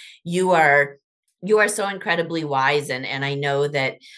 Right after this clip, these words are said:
things that you shared today just added so much value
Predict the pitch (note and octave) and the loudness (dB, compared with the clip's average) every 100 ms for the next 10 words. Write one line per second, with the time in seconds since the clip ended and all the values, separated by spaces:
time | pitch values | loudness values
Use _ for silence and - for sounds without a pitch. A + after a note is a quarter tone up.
0 | - - D3+ D3+ D3+ C#3 C#3 C3+ - C3+ | -16 -8 -6 -4 -6 -8 -8 -8 -4 -4
1 | C3+ C3+ C#3+ C#3 C3 B2 C3+ C3+ - - | -4 -6 -4 -4 -4 -6 -8 -8 -8 -6
2 | C#3+ C3 C3 - C#3 C3+ C3+ C3+ B2+ C3 | -2 -2 -4 -8 -6 -6 -8 -6 -6 -6
3 | B2+ C3 | -6 -10